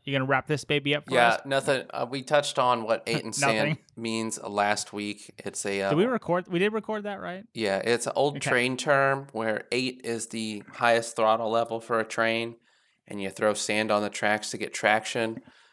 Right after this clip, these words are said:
Speaker 2: So if you've got a train engineer telling you "eight and sand," it's basically mean, "Hey, smooth sailing." So that's where
Speaker 1: Break
Speaker 2: it
Speaker 1: a
Speaker 2: comes from.
Speaker 1: leg.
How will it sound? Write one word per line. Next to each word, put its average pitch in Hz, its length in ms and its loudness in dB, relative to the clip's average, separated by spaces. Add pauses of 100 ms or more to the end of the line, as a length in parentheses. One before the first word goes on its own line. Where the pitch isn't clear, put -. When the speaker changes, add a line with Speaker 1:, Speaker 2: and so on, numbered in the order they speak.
(120)
Speaker 2:
So 104 160 -2
if 98 120 -6
you've 101 140 -6
got 104 160 4
a 101 260 2
train 113 320 0
engineer 104 400 0
telling 104 360 0
you 101 320 -4
"eight 113 160 0
and 107 100 -8
sand," 101 360 2
it's 95 100 -4
basically 98 360 -4
mean, 98 340 -8
"Hey, 101 240 -8 (340)
smooth 104 300 -4
sailing." 95 440 -2 (500)
So - 100 2
that's 147 140 2
where 139 80 6
Speaker 1:
Break 131 120 0
Speaker 2:
it - 20 0
Speaker 1:
a - 20 0
Speaker 2:
comes 107 140 2
from. 113 100 0
Speaker 1:
leg. 95 260 -2